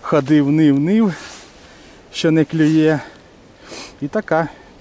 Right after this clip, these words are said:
під трьошку щучка. Зараз ми її зважимо. Я зовсім її тут не очікував.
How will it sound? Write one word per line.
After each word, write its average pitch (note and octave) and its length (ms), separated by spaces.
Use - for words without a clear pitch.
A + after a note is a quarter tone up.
під D#3 260
трьошку F3 580
щучка. - 480
Зараз C#3 360
ми B2+ 180
її C3+ 300
зважимо. A#2 880
Я D3 120
зовсім G3 480
її G3 240
тут G#3 280
не F3+ 180
очікував. A2+ 800